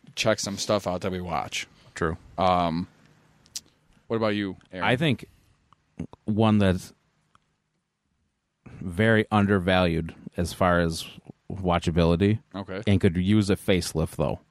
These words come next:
Speaker 1: Mm-hmm.
Speaker 2: Initial D.
Speaker 1: Okay.
Speaker 2: Now, I, I brought this up with you a little bit, and you've not watched it, right?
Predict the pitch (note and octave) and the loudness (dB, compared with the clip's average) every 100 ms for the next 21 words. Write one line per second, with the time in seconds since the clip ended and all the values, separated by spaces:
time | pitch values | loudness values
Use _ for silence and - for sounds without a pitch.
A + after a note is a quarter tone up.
0 | - A2+ G2+ G2 - _ F2 E2+ F#2 F2 | -14 -10 -10 -12 -14 _ -4 0 2 2
1 | F#2+ E2 E2+ D#2 - _ _ _ _ _ | -2 0 -2 -2 -6 _ _ _ _ _
2 | _ _ _ _ - G#2 G#2 G#2 - - | _ _ _ _ -14 -10 -8 -10 -14 -20
3 | - - - - A#2 A2+ A2+ - A#2 - | -20 -20 -10 -2 0 0 0 -2 -2 -4
4 | - A2+ A#2 F#3+ E3 E3 D3+ B2+ F#3 C#3+ | -6 -2 0 0 0 -2 -2 0 0 0
5 | C#3+ F3 G#2 F2+ - - - - _ _ | 0 0 0 -4 -6 -14 -20 -20 _ _
6 | _ A2 G#2+ G#2 A2 B2+ B2+ B2+ B2+ D3 | _ -2 2 2 2 0 0 0 0 0
7 | D3+ - D#3+ C#3+ E3 E3+ | -2 0 0 2 0 -2